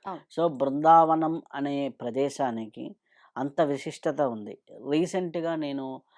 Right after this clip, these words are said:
Speaker 2: ఆ, శ్రీ శ్రీ కుర్తాలం సిద్ధేశ్వరానంద భారతీ స్వామి వారు వా-, వారిని ఇంటర్వ్యూ చేసినప్పుడు వారు ఒక అద్భుతమైన విషయం చెప్పారు.
Speaker 1: మ్మ్.
Speaker 2: మనకి భక్తి అనేక రకాలుగా ఉంటుంది. దేవుణ్ణి మహారాజ్ఞి అంటే రాజుగా మనం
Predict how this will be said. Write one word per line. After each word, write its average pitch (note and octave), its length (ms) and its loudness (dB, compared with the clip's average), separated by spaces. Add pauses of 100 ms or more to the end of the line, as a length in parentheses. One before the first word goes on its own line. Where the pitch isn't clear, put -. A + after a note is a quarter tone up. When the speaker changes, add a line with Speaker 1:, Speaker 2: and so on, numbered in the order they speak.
(340)
Speaker 2:
ఆ, B2+ 460 -2 (100)
శ్రీ D3 160 -2
శ్రీ C3+ 220 -4
కుర్తాలం D3 640 2
సిద్ధేశ్వరానంద C#3+ 840 -4
భారతీ B2+ 460 -2
స్వామి B2 340 -6
వారు G#2+ 260 -10 (500)
వా-, C#3 240 8
వారిని C#3 520 6
ఇంటర్వ్యూ D#3+ 380 2
చేసినప్పుడు D3+ 540 -2
వారు C#3 220 2
ఒక B2+ 240 -4
అద్భుతమైన C#3+ 540 -2
విషయం C3+ 340 -2
చెప్పారు. - 600 -10
Speaker 1:
మ్మ్. F#3 160 -10 (120)
Speaker 2:
మనకి D3 560 -2 (520)
భక్తి D#3+ 440 -2
అనేక D#3 340 0
రకాలుగా C#3+ 520 2
ఉంటుంది. A2+ 460 -14 (180)
దేవుణ్ణి D3+ 800 0 (400)
మహారాజ్ఞి D3+ 960 4 (280)
అంటే C#3+ 260 -2
రాజుగా D#3 560 2
మనం D3+ 280 0